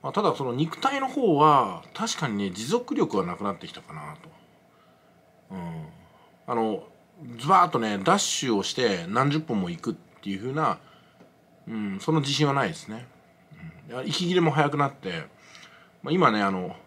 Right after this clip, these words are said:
スクワットとかをやるようにしてるんですけども、それからウォーキングとかをね。体は温まるんですよ、すごく。だから、暖房ついてる部屋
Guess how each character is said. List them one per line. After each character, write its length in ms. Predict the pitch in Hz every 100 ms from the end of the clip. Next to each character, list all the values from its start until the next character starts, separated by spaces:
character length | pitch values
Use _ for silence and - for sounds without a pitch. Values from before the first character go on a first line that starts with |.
| -
ス 120 | -
ク 80 | 185
ワ 60 |
ッ 20 | 190
ト 80 | 90
と 80 |
か 140 | - 85
を 220 | 85 - - _ _ -
や 100 | 107
る 60 |
よ 80 | 104
う 40 | 90
に 80 |
し 80 | 85
て 80 | 95
る 60 | 87
ん 40 |
で 40 | 80
す 60 |
け 60 | -
ど 60 |
も、 220 | 92 92 76
そ 60 |
れ 80 | 92
か 80 | 87
ら 60 | 90
ウ 40 |
ォ 140 | 101
ー 20 | 98
キ 100 | 95
ン 60 |
グ 80 | 90
と 80 | 82
か 80 | -
を 40 |
ね。 140 | 82 - - _ _ _ _ _ _ _ -
体 260 | 175 202
は 180 | 185 175 -
温 100 | 190
ま 80 | 160
る 60 |
ん 40 | 90
で 40 |
す 80 | -
よ、 80 | -
す 120 | -
ご 140 | 87
く。 100 | 80 - - -
だ 100 | 135
か 80 | 120
ら、 240 | 107 - - - - _ _ -
暖 280 | 131 196 226
房 200 | 226 220
つ 140 | -
い 100 | 196
て 100 | -
る 180 | 98 82
部 80 | 117
屋 240 | 107 104